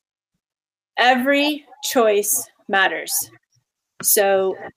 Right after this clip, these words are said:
your choice to speak up when you see something happen that doesn't feel right, your choice to speak up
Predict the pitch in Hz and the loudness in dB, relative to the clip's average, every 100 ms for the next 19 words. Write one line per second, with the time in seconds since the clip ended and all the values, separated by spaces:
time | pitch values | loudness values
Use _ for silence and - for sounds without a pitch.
0 | _ _ _ - 214 240 240 262 240 247 | _ _ _ -8 2 2 4 4 4 4
1 | - 254 254 - 262 254 214 311 - - | 0 0 0 0 0 2 2 2 -4 -20
2 | - 208 220 214 214 214 214 226 - _ | -8 2 4 4 2 0 -2 -6 -10 _
3 | _ _ _ _ - 196 226 220 214 220 | _ _ _ _ -18 -10 -6 -4 -2 -2
4 | 214 - 240 233 233 233 226 220 220 220 | 0 0 0 0 0 0 2 2 2 -2
5 | 220 226 233 196 208 208 214 196 196 196 | -4 -2 0 0 0 0 0 2 4 2
6 | - - _ _ _ _ _ _ 196 226 | 0 -20 _ _ _ _ _ _ -2 2
7 | 220 190 202 226 202 190 233 285 - _ | 2 0 2 2 4 4 4 0 -8 _
8 | - - _ - 196 214 208 233 214 220 | -20 -20 _ -12 -2 0 2 0 0 -2
9 | - 240 240 - 220 226 | -2 -4 -4 0 4 2